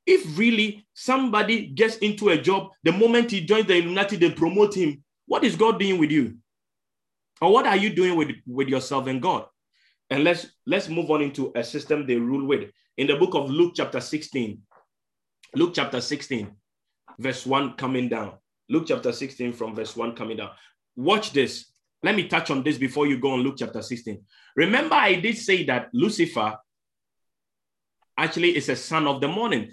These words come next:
The Bible calls him son of the morning. So who is the father of the morning? Let, and I, the other day when I was saying, I don't know if a lot of people understood me. Jesus is the morning star. He is not a son of it.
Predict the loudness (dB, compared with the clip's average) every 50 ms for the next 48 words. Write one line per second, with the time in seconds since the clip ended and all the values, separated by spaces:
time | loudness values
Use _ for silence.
0 | -14 _ -6 0 2 2 2 4 2 2 2 2 0 0 0 0 -2 -2 -4 -8
1 | -6 -4 -2 0 -2 0 0 0 0 0 0 0 0 -2 -4 -6 -10 -16 -20 _
2 | _ -2 2 4 4 4 4 2 4 6 6 8 8 6 2 0 -6 -18 _ _
3 | _ _ _ _ _ _ _ _ _ _ _ _ _ _ _ _ _ _ _ _
4 | _ _ _ _ _ _ _ _ 2 2 2 2 0 -6 -16 _ _ -2 0 0
5 | 0 0 2 0 2 2 2 2 2 2 2 0 0 0 0 0 0 0 -2 -2
6 | -4 -8 -14 _ _ _ _ _ _ _ _ _ _ _ _ -2 0 2 2 2
7 | 0 -2 -2 0 2 2 2 2 2 4 4 4 4 2 2 0 2 2 2 2
8 | 2 2 2 2 2 0 0 0 0 0 0 0 0 0 0 0 0 0 2 2
9 | 2 2 2 0 0 -2 -2 -2 -2 -2 0 -2 -2 -4 -4 -4 -4 -4 -4 -4
10 | -6 -6 -12 _ _ _ _ _ -20 -20 _ -10 -2 2 4 4 4 4 2 2
11 | 2 0 0 -2 -2 0 0 0 2 2 0 0 0 0 0 2 0 0 -2 -2
12 | -2 0 2 2 2 0 -4 -10 _ _ _ _ _ _ _ _ _ _ _ _
13 | _ _ -20 -20 -14 _ 0 2 2 2 2 2 0 2 2 2 2 0 0 0
14 | 2 2 2 2 2 2 0 0 -4